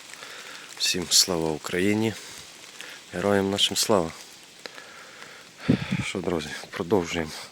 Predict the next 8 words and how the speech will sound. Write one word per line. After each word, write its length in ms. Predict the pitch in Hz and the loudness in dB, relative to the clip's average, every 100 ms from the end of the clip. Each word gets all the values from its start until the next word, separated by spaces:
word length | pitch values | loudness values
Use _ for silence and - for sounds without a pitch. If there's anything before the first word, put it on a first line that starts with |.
| - - | -16 -6
наші 280 | 90 - 87 | 0 0 0
пошуки 540 | - 123 - - 107 - - - - - - - - - - - - - - | 0 2 0 -4 -6 -8 -20 -20 -20 -18 -16 -14 -14 -14 -14 -14 -14 -16 -12
білих 360 | 85 101 87 80 | 2 6 6 4
грибочків 840 | 85 85 120 120 - 107 85 - - | 0 2 4 4 2 0 -4 -8 -10
і 120 | 92 87 | -8 -4
не 140 | 78 | -4
тільки. 440 | - - 113 110 - - - - - - _ - - - - - - - - - - - - - | -2 -2 0 -2 -4 -10 -16 -20 -20 -20 _ -18 -18 -16 -20 -18 -18 -18 -20 -18 -18 -20 -20 -20
Е, 40 | - | -14